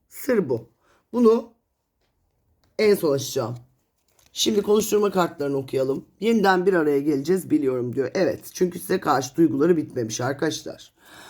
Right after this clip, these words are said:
Sorunlarım var aile iş. Evet buna da tamamız zaten önce söylemişti. Ve seni hiç aldatmadım dedi. Evet.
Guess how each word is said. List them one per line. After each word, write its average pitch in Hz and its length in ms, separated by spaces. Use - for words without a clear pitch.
Sorunlarım 247 680
var 214 160
aile 175 420
iş. - 500
Evet 160 360
buna 180 200
da 165 60
tamamız 147 460
zaten 151 340
önce 143 460
söylemişti. 123 840
Ve 151 80
seni 202 260
hiç 190 140
aldatmadım 127 720
dedi. 95 280
Evet. 120 280